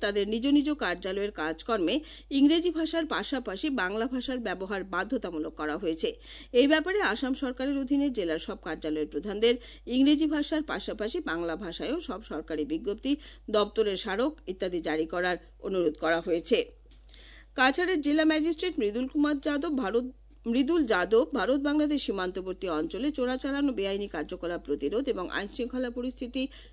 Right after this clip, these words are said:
নিয়ন্ত্রণে রাখতে জেলার সীমান্তবর্তী অঞ্চলে ভারতীয় নাগরিক সংহিতার একশো তেষট্টি নম্বর ধারার অধীনে নিষেধাজ্ঞা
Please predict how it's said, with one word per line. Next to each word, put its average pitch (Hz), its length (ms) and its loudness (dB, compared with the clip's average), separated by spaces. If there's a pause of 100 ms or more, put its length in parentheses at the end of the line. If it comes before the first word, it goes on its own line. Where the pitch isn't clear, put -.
নিয়ন্ত্রণে 226 480 2
রাখতে 240 340 2 (320)
জেলার 240 260 8
সীমান্তবর্তী 302 640 4
অঞ্চলে 302 380 2
ভারতীয় 196 420 -2
নাগরিক 190 380 -2
সংহিতার 254 400 -2
একশো 170 220 -8
তেষট্টি 233 420 -6
নম্বর 180 220 -6
ধারার 165 320 -6
অধীনে 220 260 -4
নিষেধাজ্ঞা 180 580 -6